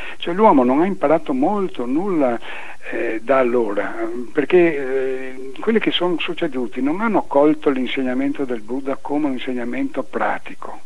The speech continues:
una disciplina pratica, l'ha trasferito in termini di spiritualità religiosa, ma non c'entra nulla la religione in questo senso. La religione viene dopo, nella misura in cui uno si eleva già nella sua, ehm, condizione spirituale,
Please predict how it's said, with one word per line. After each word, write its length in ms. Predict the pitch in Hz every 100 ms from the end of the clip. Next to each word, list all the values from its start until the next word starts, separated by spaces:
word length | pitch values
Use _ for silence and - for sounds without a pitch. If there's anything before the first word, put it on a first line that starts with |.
| - - - -
una 200 | - 143
disciplina 560 | 135 139 - 143 156 143
pratica, 720 | - 110 - - - - - - - - - -
l'ha 140 | 151
trasferito 540 | 160 160 160 143 147
in 100 | 160
termini 380 | 127 127 123 123
di 140 | 113 113
spiritualità 640 | - 113 110 113 101 113
religiosa, 540 | 110 107 101 - - - - - -
ma 140 | - 160
non 260 | 160 170
c'entra 400 | 151 180 170 151
nulla 340 | 131 160 175 143
la 180 | 110 110
religione 480 | 101 104 117 110
in 40 | 104
questo 280 | 104 101 98
senso. 540 | - 95 92 - 87 - - - - - - -
La 120 | 123
religione 380 | 135 160 208 190
viene 260 | 147 165 151
dopo, 600 | 160 185 - 127 135 147
nella 260 | 143 131 135
misura 300 | 135 147 170
in 100 | 143
cui 280 | - 180 180
uno 260 | 151 165
si 180 | 135 -
eleva 320 | 135 165 143
già 280 | 127 147 175
nella 320 | 147 123 120
sua, 440 | 110 - 123 120 -
ehm, 600 | 110 110 107 104 104 104
condizione 500 | 131 117 - 107 101
spirituale, 680 | - 95 - 90 80 -